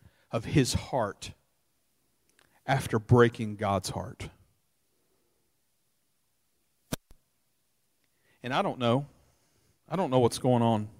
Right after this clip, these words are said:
in your life today, but you do. You know what? You know who else does? Nathan does. He's coming right now to confront you.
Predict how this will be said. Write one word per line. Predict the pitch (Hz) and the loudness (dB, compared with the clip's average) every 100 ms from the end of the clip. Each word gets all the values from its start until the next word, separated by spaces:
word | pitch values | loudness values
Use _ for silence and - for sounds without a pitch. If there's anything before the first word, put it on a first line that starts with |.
| - | -8
in | 123 | 0
your | 120 135 | 8 8
life | 127 101 - | 8 2 -2
today, | - 101 120 - _ _ _ _ _ _ _ _ _ _ _ _ _ _ _ | -8 -8 -8 -10 _ _ _ _ _ _ _ _ _ _ _ _ _ _ _
but | 120 | -4
you | 127 165 | -4 -2
do. | 143 151 - - _ _ _ _ _ _ _ _ _ _ _ _ _ _ | -2 -2 -12 -20 _ _ _ _ _ _ _ _ _ _ _ _ _ _
You | - | -2
know | 143 | 4
what? | 156 147 - | 6 6 2
You | - | 2
know | 151 151 | 4 8
who | 170 156 | 10 10
else | 160 - | 8 6
does? | 180 175 175 - - _ _ _ _ _ _ _ _ _ _ _ _ _ _ _ _ _ _ | 4 4 2 -8 -10 _ _ _ _ _ _ _ _ _ _ _ _ _ _ _ _ _ _
Nathan | 139 135 131 117 104 | 4 6 6 4 4
does. | 101 98 | 2 2
He's | 120 - | 0 0
coming | - 123 107 | 2 2 4
right | 113 113 127 | 6 6 4
now | 131 110 | 0 0
to | 98 117 | 0 -4
confront | 110 104 113 107 - | -6 -4 -2 -2 -4
you. | 87 | -10